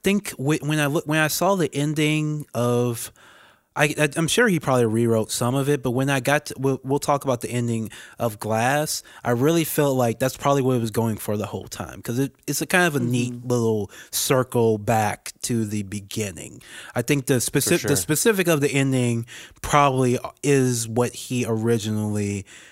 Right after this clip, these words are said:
Speaker 1: came up with. Now, the way he got there might have changed and adjusted for,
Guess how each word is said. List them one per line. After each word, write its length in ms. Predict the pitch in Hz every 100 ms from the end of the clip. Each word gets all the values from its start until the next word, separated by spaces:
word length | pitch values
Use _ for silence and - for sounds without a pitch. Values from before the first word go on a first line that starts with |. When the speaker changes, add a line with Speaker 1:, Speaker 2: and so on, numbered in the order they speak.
| _ -
Speaker 1:
came 440 | - 135 123 117 -
up 300 | 123 120 113
with. 240 | 107 -
Now, 120 | 123
the 120 | 120 113
way 180 | 131
he 180 | 131 135
got 300 | 117 120 120
there 220 | 120 110
might 240 | 107 107 107
have 160 | 104 - - -
changed 640 | - 131 123 120 117 107 -
and 160 | 117
adjusted 600 | 110 - 117 - - 101
for, 520 | - - 120 110 110